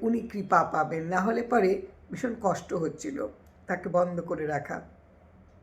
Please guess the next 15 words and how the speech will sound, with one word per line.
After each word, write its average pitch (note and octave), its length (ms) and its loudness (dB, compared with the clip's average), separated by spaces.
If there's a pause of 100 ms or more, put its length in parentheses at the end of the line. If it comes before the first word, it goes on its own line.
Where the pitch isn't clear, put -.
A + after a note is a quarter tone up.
(480)
এবার G#3+ 320 8 (500)
ওনারা C4 280 6
তো B3 120 -2
চলে F3 320 0
গেলেন। D#3 220 -2 (540)
এবার A#3+ 280 12 (220)
এই D4 300 0
গোপাল, F3+ 640 2 (440)
আহ, F3+ 220 -4 (100)
এই B3 240 -2
যে B3+ 160 -6
ঠাকুর, F3+ 500 -6 (320)
এই B3+ 260 0
ঠাকুরকে A#3 520 -2
নিয়ে, A#3 420 2